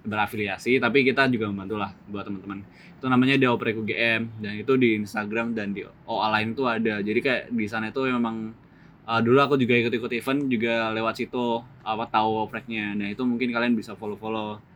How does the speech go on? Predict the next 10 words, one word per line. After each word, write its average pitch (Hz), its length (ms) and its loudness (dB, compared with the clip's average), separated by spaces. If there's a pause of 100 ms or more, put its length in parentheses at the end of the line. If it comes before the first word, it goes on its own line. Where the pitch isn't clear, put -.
(240)
Nah, 107 80 -6
itu 107 240 4
di, 123 160 6
dari 110 240 2
situ 143 480 -2
kalian 135 240 0
juga 113 320 0
misalkan 110 480 -4
ada 107 160 -4
yang 101 400 -4